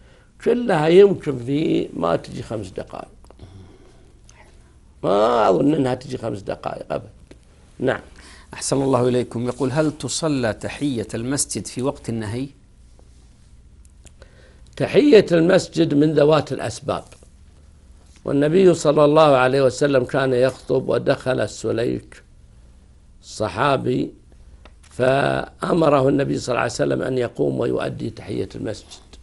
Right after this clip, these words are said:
Speaker 1: وقال صلى الله عليه وسلم: "إذا دخل أحدكم المسجد فلا يجلس حتى يصلي ركعتين".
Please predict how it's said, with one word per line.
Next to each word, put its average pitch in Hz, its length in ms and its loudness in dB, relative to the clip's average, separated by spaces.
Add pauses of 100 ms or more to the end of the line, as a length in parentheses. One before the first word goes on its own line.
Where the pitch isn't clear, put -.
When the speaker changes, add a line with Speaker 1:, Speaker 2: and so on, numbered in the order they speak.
(1040)
Speaker 1:
وقال 175 500 4
صلى 151 260 -2
الله 143 360 2
عليه 131 300 0
وسلم: 123 680 -4 (720)
"إذا 131 340 0
دخل 135 440 -4
أحدكم 127 760 -4
المسجد 127 680 -6 (400)
فلا 131 280 -2
يجلس 131 520 -2
حتى 135 360 -6
يصلي 127 760 -4 (100)
ركعتين". - 760 -8